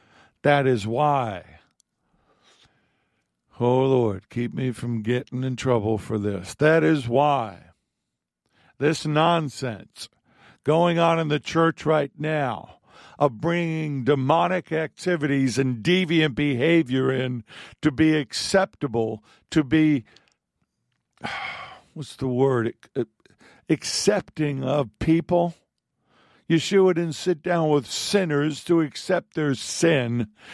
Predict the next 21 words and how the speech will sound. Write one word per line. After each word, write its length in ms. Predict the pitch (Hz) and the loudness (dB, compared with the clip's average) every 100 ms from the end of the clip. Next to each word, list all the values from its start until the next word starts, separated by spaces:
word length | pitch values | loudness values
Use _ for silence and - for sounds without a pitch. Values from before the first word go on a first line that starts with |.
| - | -8
He 120 | - 160 | -2 -2
sat 400 | - 185 190 127 | 0 -2 -2 0
down 280 | 190 180 | 2 2
with 160 | 170 160 | 2 0
them 180 | 175 175 | 0 -2
in 140 | 175 | -2
love 520 | 156 160 160 151 120 - | 0 2 2 2 -6 -10
to 120 | 160 | -10
change 640 | 120 - 185 185 165 117 | -10 -6 -2 0 0 0
them 180 | 151 147 | 0 0
and 140 | 147 | -4
transform 840 | - 151 165 147 - 165 175 139 117 | -4 -2 -2 -4 0 4 4 2 -2
them 260 | 120 123 113 127 - - | -8 -8 -12 -18 -18 -6
by 340 | 135 151 147 | 0 2 2
his 300 | 139 143 110 - | -2 -4 -8 -10
presence. 680 | 139 139 117 95 - - - - _ _ _ _ _ _ _ _ _ _ _ _ _ _ _ _ _ _ _ _ _ _ _ _ _ _ _ _ _ _ _ _ _ _ _ _ _ _ _ _ _ | -4 -4 -4 -10 -14 -20 -20 -20 _ _ _ _ _ _ _ _ _ _ _ _ _ _ _ _ _ _ _ _ _ _ _ _ _ _ _ _ _ _ _ _ _ _ _ _ _ _ _ _ _
If 160 | - 107 | -2 0
you 160 | 117 147 | 2 0
see 260 | - 170 | 2 2
a 80 | 160 | 0
place 720 | 110 147 131 110 - - - | 0 0 2 0 -6 -18 -20